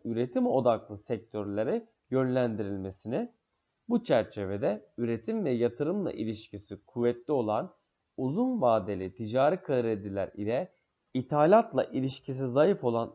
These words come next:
uzun vadeli konut kredilerinin teşvik edilmesi amaçlanmıştır. Önümüzdeki dönemde bankacılık sektörü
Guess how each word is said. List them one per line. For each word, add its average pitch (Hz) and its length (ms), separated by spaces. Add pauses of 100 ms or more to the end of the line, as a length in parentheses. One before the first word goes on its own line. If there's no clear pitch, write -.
(100)
uzun 165 380
vadeli 110 440
konut 202 380
kredilerinin 120 840 (260)
teşvik 175 420
edilmesi 110 480
amaçlanmıştır. 95 920 (640)
Önümüzdeki 127 680
dönemde 123 640 (300)
bankacılık 135 680
sektörü 120 680